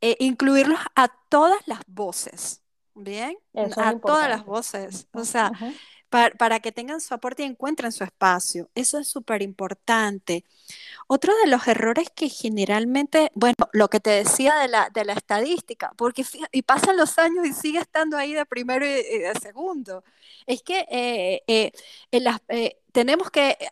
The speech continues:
Speaker 1: a formarnos y aprender un poquito más sobre eso, porque todavía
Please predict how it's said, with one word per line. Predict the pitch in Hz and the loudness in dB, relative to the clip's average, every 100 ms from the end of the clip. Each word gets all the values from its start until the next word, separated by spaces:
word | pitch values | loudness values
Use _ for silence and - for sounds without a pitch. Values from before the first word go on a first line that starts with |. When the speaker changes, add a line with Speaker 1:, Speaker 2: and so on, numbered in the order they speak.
| - | -8
Speaker 1:
a | 233 | -8
formarnos | - 247 247 262 294 | -2 0 2 2 2
y | 311 | 0
aprender | 269 240 240 262 | 0 -2 -4 -6
un | |
poquito | 269 254 269 | -8 -6 -4
más | 262 247 247 | 0 0 0
sobre | 277 240 214 226 240 233 | -2 -2 0 2 2 2
eso, | - - 226 262 _ - - - - - | 2 0 -2 -4 _ -20 -20 -20 -16 -4
porque | 262 - 277 | -4 0 0
todavía | - 269 262 302 | 4 6 6 4